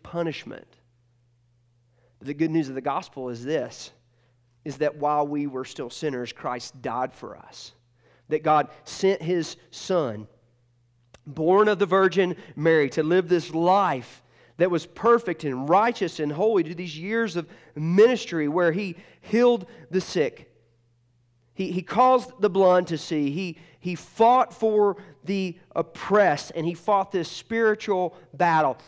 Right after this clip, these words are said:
And in the end, He was crucified on a cross. And on that cross, He paid the price for you and I. That we don't do anything to gain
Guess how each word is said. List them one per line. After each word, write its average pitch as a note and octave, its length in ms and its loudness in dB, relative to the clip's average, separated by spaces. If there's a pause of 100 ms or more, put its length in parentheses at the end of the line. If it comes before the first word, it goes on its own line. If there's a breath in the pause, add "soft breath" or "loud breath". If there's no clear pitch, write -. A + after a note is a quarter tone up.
(120)
And D#3 220 -4
in G3 220 2
the G3 320 -2
end, C3+ 540 -2 (160 soft breath)
He E3+ 160 -4
was C3+ 180 -8
crucified C3+ 920 -2 (120)
on D3+ 460 -2
a D3+ 60 -10
cross. - 760 -6 (1600)
And C3+ 120 -12
on D3+ 260 -2
that F3+ 220 0
cross, B2 560 -8 (1040)
He - 180 -14 (220)
paid D3+ 500 -6
the C#3+ 80 -8
price B2+ 540 -8
for B2 440 -12
you B2 380 -12
and G#2+ 260 -16
I. - 340 -20 (920)
That C#3+ 80 -6
we E3+ 160 -6
don't F3+ 180 0
do F3 200 -2
anything F#3+ 680 0 (200 loud breath)
to D3+ 100 -4
gain D3+ 420 -2